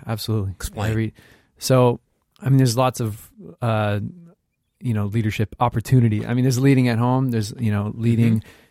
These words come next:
Speaker 1: Terms of taking, deciding I'm gonna take, I'm gonna care about people and, and
Speaker 2: Which one of the five do you think affects you most when it comes to being a leader? 'Cause there's a lot of people out there who I think relate to everything you just said.
Speaker 1: Mm-hmm.
Speaker 2: And I know to me, one of the things you've worked hard to try to overcome is a fear of leading.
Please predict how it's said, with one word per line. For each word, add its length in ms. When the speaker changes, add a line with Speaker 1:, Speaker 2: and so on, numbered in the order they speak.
Speaker 1:
Terms 160
of 100
taking, 600
deciding 400
I'm 120
gonna 160
take, 280
I'm 80
gonna 80
care 180
about 240
people 380
and, 280
and 140
Speaker 2:
Which 200
one 140
of 60
the 60
five 360
do 60
you 140
think 360
affects 380
you 80
most 280
when 100
it 80
comes 260
to 220
being 220
a 60
leader? 280
'Cause 180
there's 140
a 40
lot 120
of 60
people 200
out 180
there 160
who 140
I 40
think 200
relate 320
to 100
everything 300
you 80
just 200
said. 360
Speaker 1:
Mm-hmm. 400
Speaker 2:
And 80
I 60
know 180
to 160
me, 240
one 160
of 120
the 60
things 220
you've 200
worked 180
hard 240
to 60
try 180
to 60
overcome 420
is 120
a 60
fear 260
of 120
leading. 380